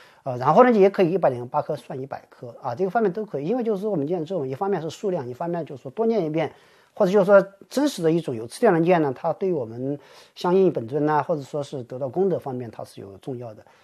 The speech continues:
所以这两个呢，就是说这都可以。所以说是不是因为这个大家来讲的话，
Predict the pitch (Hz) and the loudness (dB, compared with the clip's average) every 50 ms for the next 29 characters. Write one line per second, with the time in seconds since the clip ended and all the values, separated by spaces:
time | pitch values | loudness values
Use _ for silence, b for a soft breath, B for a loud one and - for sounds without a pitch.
0 | b b b _ - 156 147 - 277 262 202 160 139 151 175 170 160 147 147 123 | b b b _ -2 0 2 4 4 4 4 4 4 4 2 2 2 -2 -4 -8
1 | - - 135 127 - 139 123 165 170 - _ - - 123 107 95 - _ - - | -10 -10 -12 -12 -12 -14 -14 -14 -14 -14 _ -18 -18 -16 -16 -16 -18 _ -8 -4
2 | 160 180 185 - - 311 269 254 208 - 226 190 180 202 247 277 247 220 240 240 | -2 -2 -2 -2 -2 -2 0 0 0 0 -2 -2 0 0 0 0 0 0 0 0
3 | 208 214 254 233 - 226 233 220 175 156 - - 113 90 85 92 - 127 117 107 | 2 2 2 2 4 4 4 6 4 4 2 -2 -6 -6 -10 -10 -6 -6 -6 -6